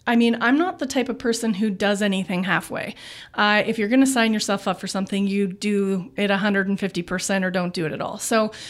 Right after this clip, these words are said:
when I became a director, not in any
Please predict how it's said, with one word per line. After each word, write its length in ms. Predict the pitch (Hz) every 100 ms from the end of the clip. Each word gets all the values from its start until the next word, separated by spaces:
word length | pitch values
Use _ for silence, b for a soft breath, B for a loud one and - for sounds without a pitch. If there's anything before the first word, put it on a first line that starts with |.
| B
when 180 | - 240
I 160 | 247 240
became 840 | 226 208 262 262 269 269 269 - -
a 120 | 196
director, 500 | 202 185 185 180 185 208 - -
not 320 | 233 240 226
in 140 | 202 -
any 520 | 202 202 196 185